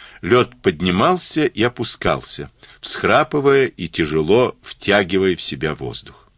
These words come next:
Паутинками разбегались трещинки, к которым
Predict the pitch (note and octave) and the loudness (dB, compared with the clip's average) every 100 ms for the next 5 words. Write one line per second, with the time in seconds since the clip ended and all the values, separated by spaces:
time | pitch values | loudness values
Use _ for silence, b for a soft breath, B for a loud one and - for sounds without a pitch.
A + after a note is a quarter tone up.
0 | _ _ B B B B B B B B | _ _ B B B B B B B B
1 | _ B2 C3 A#2+ F#3+ G#3+ G3 F#3 F3+ E3 | _ 4 4 4 2 2 2 4 4 2
2 | - _ F#2+ G2 E2 F#2 A#2+ D#3 C#3 - | 0 _ 0 0 2 2 2 2 -2 -2
3 | F2+ E2 - E2 D#2 - D#2+ F2+ _ b | 0 0 -2 -4 -6 -6 -8 -8 _ b
4 | b b - G2+ G#2+ G#2 G2 | b b -4 2 4 4 2